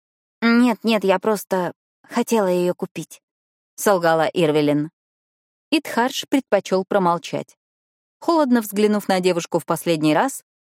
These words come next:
он обогнул треснутые витрины и подошёл к юному графу с шапкой из курчавых волос. Ирвелин откинулась на подушке с тяжёлым сердцем и стопкой неутешительных выводов. Во-первых, она снова навлекла на себя подозрение детектива Харша.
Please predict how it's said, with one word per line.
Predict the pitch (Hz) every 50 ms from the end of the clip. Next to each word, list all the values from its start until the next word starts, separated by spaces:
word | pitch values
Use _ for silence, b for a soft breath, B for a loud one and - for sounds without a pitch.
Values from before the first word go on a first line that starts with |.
| _
он | - 359 339 294
обогнул | 226 226 220 214 202 214 220 202
треснутые | - - 190 190 185 - - 180 175 - 175 170 165
витрины | 156 165 151 - 202 247 302 311 302 285 269
и | 254
подошёл | - 233 214 220 214 - - 214 202 190
к | -
юному | - 190 190 180 175 175 170 165
графу | 165 160 202 247 262 - - 311
с | 262
шапкой | - - - - 196 196 285 - - - 240
из | - -
курчавых | - 190 180 - - 180 170 160 170 -
волос. | - 170 165 147 127 127 - - - _ _ _ _ _ _ _ _ _ _ _ _
Ирвелин | - 254 285 285 269 254 247 240 220
откинулась | 208 202 - - 220 208 190 185 180 170 -
на | 190 190
подушке | - 165 165 165 208 - - - 180
с | - -
тяжёлым | - 185 170 170 170 165 160 156 156
сердцем | - - 220 254 285 - - - 269 262 -
и | - 220
стопкой | - - - - 226 254 - _ 302 294
неутешительных | 269 240 220 208 196 - 185 175 - 185 185 - 185 180 175 170 160 -
выводов. | 156 151 147 143 147 139 135 135 - - _ _ _ _ _ _ _ _ _ _ _ _ _ _
Во-первых, | 226 233 240 240 - 359 370 330 294 -
она | 277 247 226 226
снова | - - - 226 220 226 247 302
навлекла | 285 269 226 214 202 - - 202 190
на | 185 185 165
себя | - - 180 170 170
подозрение | - 185 170 170 165 165 - 143 151 160 180 214 247 269 269 240
детектива | 202 190 180 - 165 - - 175 170 185 180
Харша. | - - 143 135 139 - - -